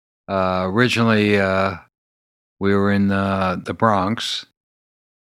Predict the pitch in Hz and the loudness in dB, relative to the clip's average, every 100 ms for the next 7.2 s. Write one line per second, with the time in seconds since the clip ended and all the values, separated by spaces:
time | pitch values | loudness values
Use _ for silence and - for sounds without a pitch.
0 | - 98 95 95 98 98 92 92 90 98 | -10 -4 -2 -2 -2 -2 -2 -2 -2 -4
1 | - 110 107 107 101 98 - 113 101 101 | 0 2 4 4 0 -2 -2 0 2 0
2 | 95 95 92 92 92 95 _ _ _ _ | -2 -4 -6 -6 -8 -14 _ _ _ _
3 | _ _ _ - 95 - 135 120 120 113 | _ _ _ -6 -4 0 2 4 4 2
4 | 110 101 101 95 95 113 139 110 85 73 | 0 -4 -6 -6 -4 -4 -4 -4 -6 -10
5 | - - - _ _ _ _ _ _ _ | -14 -16 -16 _ _ _ _ _ _ _
6 | _ _ _ - 123 110 120 110 107 98 | _ _ _ -2 0 2 4 4 4 2
7 | 95 92 | 0 0